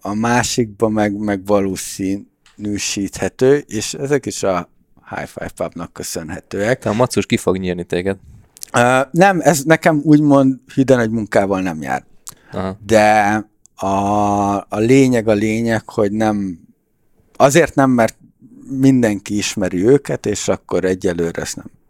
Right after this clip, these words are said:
Speaker 1: nem szeretnénk, hogy ez így köztudott legyen, meg, ö, ez csak egy ilyen teszt, teszt jellegű, hogy tudunk-e együtt, együtt dolgozni, úgyhogy, ö,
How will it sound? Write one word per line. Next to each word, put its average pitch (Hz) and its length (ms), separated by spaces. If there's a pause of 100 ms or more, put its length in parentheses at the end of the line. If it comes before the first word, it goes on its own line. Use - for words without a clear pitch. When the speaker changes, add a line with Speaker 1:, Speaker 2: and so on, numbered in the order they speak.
Speaker 1:
nem 73 180
szeretnénk, - 720
hogy - 180 (440)
ez - 120
így 139 140 (520)
köztudott - 600
legyen, 135 380 (500)
meg, 95 720
ö, 92 280 (180)
ez 78 120
csak - 240
egy 85 160
ilyen 82 180
teszt, - 320
teszt - 300
jellegű, 73 400
hogy 78 160
tudunk-e 76 640 (160)
együtt, 64 480
együtt 65 280
dolgozni, 143 640 (340)
úgyhogy, 117 560
ö, 127 320